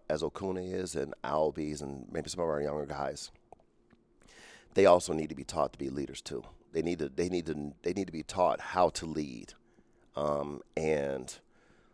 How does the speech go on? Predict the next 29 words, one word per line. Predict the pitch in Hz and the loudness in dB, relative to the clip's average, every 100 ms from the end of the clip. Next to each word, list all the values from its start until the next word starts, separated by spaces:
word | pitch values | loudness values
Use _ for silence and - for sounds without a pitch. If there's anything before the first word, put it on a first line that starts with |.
| - | -20
hopefully, | - 101 101 - 101 98 95 95 95 _ _ _ _ _ | 4 8 8 6 2 4 2 -4 -16 _ _ _ _ _
you | 90 80 | -4 2
know, | 76 | 2
the | 78 73 | 2 2
veterans | 78 - 80 76 | 2 0 -4 0
that, | 73 78 - - | 0 0 -8 -2
that | 80 76 | 0 2
are | |
on | 73 71 | 2 0
the | |
team | 65 - 71 71 | -6 -4 -2 -2
right | 67 | -2
now | 69 69 | -2 -4
can | - 65 65 | -6 -8 -6
do | 76 | -4
that, | 69 65 | -2 -4
because | - - 67 - - - - - | -6 -10 -10 -10 -16 -20 -20 -10
to | 87 | 2
me, | 92 | 4
that's | 82 78 82 | 6 4 4
very | 76 82 80 | 4 4 4
important | 73 76 90 85 71 71 60 - | 2 -2 0 0 0 -8 -14 -2
in | 78 76 | 0 0
building | 67 80 82 71 73 - - | 0 2 2 2 -4 -8 -4
a | 73 69 | -2 -2
winning, | 76 78 80 76 67 67 65 _ _ - - _ _ _ - - _ - | -2 0 2 2 -2 -6 -12 _ _ -20 -20 _ _ _ -20 -20 _ 0
a | 76 | 2
winning | 76 85 87 76 - | 4 4 4 0 -6
team | - 82 80 76 73 | -4 0 0 0 -4